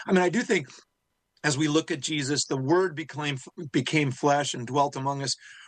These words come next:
we can kind of see his humanity. Um, I, I, I, you know, in my, um, research, my readings, um, as I've been reading commentators and other scholars,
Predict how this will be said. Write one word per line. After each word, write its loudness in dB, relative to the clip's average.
we 0
can 0
kind -2
of 2
see -2
his -4
humanity. 0
Um, 0
I, 2
I, 0
I, -4
you 4
know, 2
in 2
my, 2
um, -2
research, 0
my 0
readings, 0
um, -6
as 0
I've 2
been 2
reading 2
commentators 0
and -4
other -2
scholars, 0